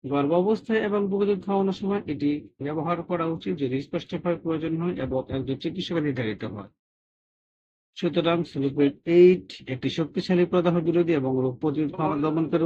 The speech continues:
ওষুধ, যা বিভিন্ন দীর্ঘস্থায়ী এবং তীব্র অবস্থা চিকিৎসার ব্যাপকে ব্যবহৃত হয়। চিকিৎসার তত্ত্বাবধানে যথাযথ ব্যবহার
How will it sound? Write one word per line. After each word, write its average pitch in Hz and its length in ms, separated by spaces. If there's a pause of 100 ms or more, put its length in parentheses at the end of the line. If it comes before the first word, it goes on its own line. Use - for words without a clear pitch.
(100)
ওষুধ, 190 260 (440)
যা 139 80 (100)
বিভিন্ন 139 280 (120)
দীর্ঘস্থায়ী 175 580 (100)
এবং 131 120 (140)
তীব্র 156 220 (100)
অবস্থা 170 320
চিকিৎসার 180 400 (100)
ব্যাপকে 175 440 (560)
ব্যবহৃত 139 380 (120)
হয়। 117 200 (540)
চিকিৎসার 139 420
তত্ত্বাবধানে 185 520
যথাযথ 180 300 (100)
ব্যবহার 175 240